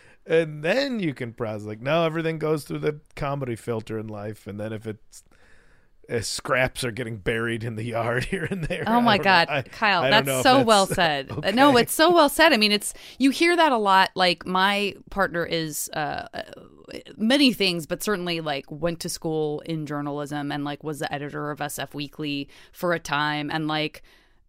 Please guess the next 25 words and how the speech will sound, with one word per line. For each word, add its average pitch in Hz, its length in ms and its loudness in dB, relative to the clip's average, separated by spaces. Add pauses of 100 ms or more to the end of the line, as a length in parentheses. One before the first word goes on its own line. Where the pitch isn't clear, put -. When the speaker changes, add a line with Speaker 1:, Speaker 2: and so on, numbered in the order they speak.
(360)
Speaker 2:
you, 196 160 -4
so - 140 2
you 196 180 2
hear 220 260 2
in, 180 140 -2
on 180 180 0
the, 170 120 -4 (100)
in 196 140 0
the 175 80 -2
journalism 196 480 2
world 156 460 -4
that 165 280 -2
the 170 220 -2
whole 165 240 0
idea 156 240 -4
of, 143 100 -6
like, 151 160 -6
everything's 147 500 -6
a 151 60 -8
story, 151 460 -4
and 165 140 -4
that 151 140 -6
there's 151 220 -6
this - 200 -10
weird, 156 420 -4